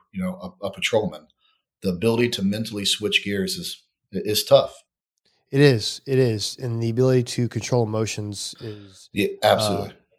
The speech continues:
Speaker 2: yeah, is, uh, you know, there was a video, and I'll send it to you after the podcast, that, you know, you're professional regardless of the response, like, regardless of the call you're going to, you know, um, and you have to maintain that level of profession. And it is sometimes very difficult to,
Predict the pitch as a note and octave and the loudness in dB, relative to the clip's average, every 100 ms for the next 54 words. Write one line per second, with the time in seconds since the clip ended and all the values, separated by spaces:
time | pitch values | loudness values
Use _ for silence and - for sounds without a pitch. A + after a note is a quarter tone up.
0 | - B2 G#2 A#2 A2 G2 - A#2 - - | -10 -6 -6 -4 -6 -6 -10 -14 -18 -20
1 | _ C3+ A2 G#2 A2 A2 A2+ G#2+ G2+ _ | _ -14 -8 -4 -2 0 0 -2 -6 _
2 | _ B2+ C3+ B2+ A#2 A#2+ - A#2+ A2 A#2 | _ 0 4 4 4 2 0 -2 -2 -2
3 | A2 - G2+ A2+ A2 - G#2+ G#2 G2+ - | -4 -4 -8 -4 -4 -2 -4 -4 -6 -8
4 | G#2 G2+ - _ _ _ _ _ - A#2 | -6 -6 -10 _ _ _ _ _ -8 -6
5 | G#2+ - B2+ C#3 C#3 A2+ A2 G2+ - F#2+ | -6 -6 -4 -4 -2 -6 -4 -4 -4 -8
6 | F#2 - _ _ _ _ A#2 A2+ A#2+ A#2 | -12 -18 _ _ _ _ -12 -2 0 0
7 | A2 A2 G2+ A2 G2 F#2+ - G2 F#2 - | -2 -6 -8 -10 -8 -8 -6 -8 -6 -6
8 | - - - G#2+ G#2 A#2+ B2+ A#2+ A2 A2 | -6 -10 -14 -10 -2 2 2 0 -4 -6
9 | - A2+ G#2 G2+ F#2+ G2 - A2 G#2 _ | -4 -4 -4 -6 -8 -8 -10 -10 -12 _
10 | _ - A2 G#2 G2+ G#2 G#2+ G#2+ G#2 G#2 | _ -20 -10 -8 -8 -12 -8 -6 -6 -8
11 | - B2 A#2 B2 B2 A#2 A2+ A#2 A2+ G#2+ | -16 -16 -6 -6 -4 -6 -6 -8 -10 -8
12 | G#2+ G#2 G#2 G#2 - G#2 A2+ B2 E3 E3 | -8 -10 -10 -10 -8 -8 -2 2 4 6
13 | E3 D3+ D3 C3 B2 B2+ B2 - A#2 - | 4 4 4 4 4 4 0 -4 -6 -4
14 | A2 - - A#2 A2+ | -4 -4 -4 -2 -2